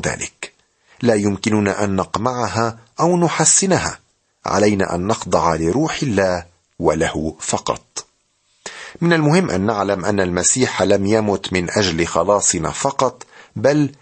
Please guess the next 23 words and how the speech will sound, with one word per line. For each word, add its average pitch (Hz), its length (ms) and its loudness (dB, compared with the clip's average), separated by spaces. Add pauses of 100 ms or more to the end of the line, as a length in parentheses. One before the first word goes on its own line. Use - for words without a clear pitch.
(160)
لكي 113 340 2
يحررنا 110 800 2
أيضًا 117 300 0
من 110 260 0
الطبيعة 95 680 0
الخاطئة 87 760 0
التي 87 300 -2
فينا. 156 440 0 (680)
فالله 98 580 0 (320)
إذ 92 140 0 (160)
أرسل 101 320 -2
ابنه 90 460 -2
في 87 280 -2
شبه 82 560 0
جسد 120 400 2
الخطية، 117 720 0 (320)
ولأجل 156 580 0
الخطية 92 680 0 (260)
دان 92 340 0
الخطية 85 560 0
في 90 260 -2
الجسد. 123 480 0 (680)
نعم، 76 440 -4